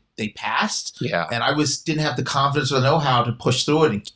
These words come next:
Speaker 1: and keep going until I make it happen.
Speaker 2: Yeah,
Speaker 1: Everyone
Speaker 2: I
Speaker 1: was frightened.
Speaker 2: I had the same experience,
Speaker 1: And
Speaker 2: you
Speaker 1: then
Speaker 2: know.
Speaker 1: when I came out of it, you know, by two thousand twelve, thirty-one, I was like, "What?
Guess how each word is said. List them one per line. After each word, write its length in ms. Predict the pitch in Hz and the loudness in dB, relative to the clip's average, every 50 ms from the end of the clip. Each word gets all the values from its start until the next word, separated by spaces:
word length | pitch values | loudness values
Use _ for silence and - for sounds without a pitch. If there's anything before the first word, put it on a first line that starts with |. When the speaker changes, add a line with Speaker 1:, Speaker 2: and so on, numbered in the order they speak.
| - | 0
Speaker 1:
and 140 | - 113 104 - | 0 0 0 0
keep 200 | - 123 117 120 | 0 0 2 4
going 200 | 127 120 120 117 | 2 2 4 2
until 180 | 107 - 127 | 0 0 0
I 60 | 117 | 0
make 160 | 110 113 110 - | 0 0 0 0
it 80 | 113 | 0
happen. 300 | 110 117 147 156 147 135 - | 0 0 0 0 -2 -2 -2
Speaker 2:
Yeah, 340 | - 123 123 123 117 117 117 113 | -2 0 0 2 2 2 2 2
Speaker 1:
Everyone 280 | - - - 226 233 240 | 2 2 2 2 2 2
Speaker 2:
I 20 | |
Speaker 1:
was 160 | 226 214 - | 2 0 0
frightened. 520 | - - 202 226 285 - 427 - 101 - - 101 | 0 0 0 0 0 0 -2 -6 -8 -8 -6 -2
Speaker 2:
I 60 | 104 | -2
had 100 | 104 101 | 0 0
the 60 | 98 98 | 0 -2
same 220 | - - 101 95 | -2 -2 -2 -2
experience, 480 | 92 - - - 101 92 92 90 90 90 | -2 -4 -2 0 0 0 0 -2 -2 0
Speaker 1:
And 80 | 127 139 | 0 2
Speaker 2:
you 40 | 143 | 2
Speaker 1:
then 80 | 151 | 2
Speaker 2:
know. 80 | - - | 4 4
Speaker 1:
when 100 | - 156 | 2 0
I 60 | 156 | 0
came 240 | - - 170 156 165 | 0 -2 -2 0 0
out 240 | 180 196 208 226 202 | 2 2 2 2 2
of 100 | 135 131 | 0 2
it, 300 | 139 147 175 - - - _ | 2 0 0 -2 -6 -8 _
you 100 | - 139 | -4 -2
know, 220 | 135 139 139 147 - | 0 2 2 2 2
by 160 | 139 135 135 | 2 0 2
two 120 | - - 135 | 0 0 0
thousand 420 | 147 143 143 147 135 151 151 139 | 2 2 2 2 0 -2 -4 -4
twelve, 340 | - - 156 151 143 143 - | -2 0 2 2 2 2 2
thirty-one, 300 | 165 151 151 135 135 160 | 2 0 2 2 2 2
I 40 | 165 | 2
was 60 | 143 | 2
like, 120 | 120 110 - | 2 0 0
"What? 640 | - 107 107 110 110 107 - - - - - - - | 0 0 0 0 0 0 -2 -2 -4 -6 -8 -8 -10